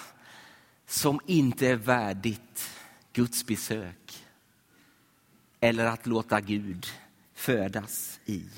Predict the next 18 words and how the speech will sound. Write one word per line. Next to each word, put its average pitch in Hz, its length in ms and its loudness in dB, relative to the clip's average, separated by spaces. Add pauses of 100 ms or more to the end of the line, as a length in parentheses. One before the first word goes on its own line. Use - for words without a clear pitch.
(2500)
Gud 196 340 4
själv, 101 480 4 (480)
han 208 400 6
visar 220 480 6
också 120 580 2
att 196 200 6
det 220 340 6
är 107 160 4 (640)
teamwork 110 1120 4 (800)
som 147 280 4
är 117 100 4
hans 120 440 -2
sätt - 640 -6 (360)
att - 200 2
arbeta 101 640 2
här 104 200 0
i 95 40 0
världen. 90 580 -6